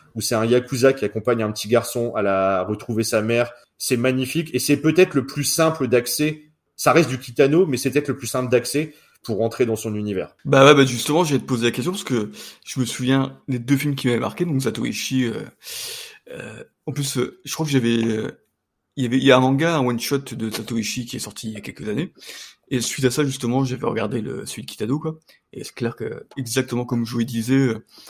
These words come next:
Speaker 2: t'as l'impression vraiment qu'il est aveugle, quoi, tellement il...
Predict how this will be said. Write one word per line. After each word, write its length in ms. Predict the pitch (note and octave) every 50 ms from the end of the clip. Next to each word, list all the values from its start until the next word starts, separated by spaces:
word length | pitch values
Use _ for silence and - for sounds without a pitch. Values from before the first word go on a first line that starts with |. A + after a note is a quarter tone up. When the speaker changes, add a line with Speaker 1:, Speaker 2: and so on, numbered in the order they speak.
| - - - _ _ _ _ _ _ _ _ _ _ _ - _ _ _ _ _ _ _ _
Speaker 2:
t'as 80 | - C3
l'impression 300 | B2+ A2+ B2 A#2 C3+ C3
vraiment 200 | B2+ B2 B2 C3
qu'il 180 | B2+ - A#2+ A#2
est 40 | A#2
aveugle, 220 | A2 A2+ A2+ -
quoi, 160 | - A#2 G#2
tellement 420 | - - A#2 A2 G#2+ A2+ A2+ A2 G#2+
il... 640 | G2+ F#2+ F#2+ F#2+ F#2+ F#2+ F#2+ F#2+ F#2+ F#2+ F#2+ F#2+